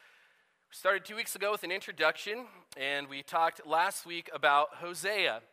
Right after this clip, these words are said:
And so, next up, as we go through the biblical order, we're not going through the chronological order, but we are going through the biblical order.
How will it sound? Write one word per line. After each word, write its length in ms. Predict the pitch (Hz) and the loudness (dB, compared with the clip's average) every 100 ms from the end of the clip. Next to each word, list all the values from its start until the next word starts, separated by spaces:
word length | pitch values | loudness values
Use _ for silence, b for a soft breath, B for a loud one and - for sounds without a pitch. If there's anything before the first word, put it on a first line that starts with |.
| b b b b b | b b b b b
And 100 | 120 | -14
so, 420 | - 131 151 170 151 | -6 -2 -2 -4 -4
next 320 | 135 156 - | -2 -2 0
up, 200 | 175 190 | -2 -2
as 100 | 147 | -6
we 80 | 139 | -4
go 180 | 147 147 | -2 -2
through 280 | - 147 | -6 -10
the 80 | 131 | -8
biblical 460 | 127 240 247 - 160 | 2 2 2 -6 -6
order, 360 | 139 139 175 180 | -4 -2 -2 -2
we're 80 | |
not 200 | 160 240 | 2 2
going 160 | 233 233 | 2 -4
through 140 | 220 | -4
the 60 | 214 | -8
chronological 760 | - 220 208 214 233 208 170 147 | 0 4 6 8 8 8 2 -4
order, 240 | 139 175 | -4 -4
but 100 | 160 | -4
we 80 | 151 | 2
are 140 | 175 | 2
going 240 | 185 185 185 | 2 -4 -4
through 100 | 185 | -8
the 100 | 175 | -2
biblical 440 | 165 214 - 151 | 2 2 2 -4
order. 400 | 135 131 135 160 | -4 -4 -4 -6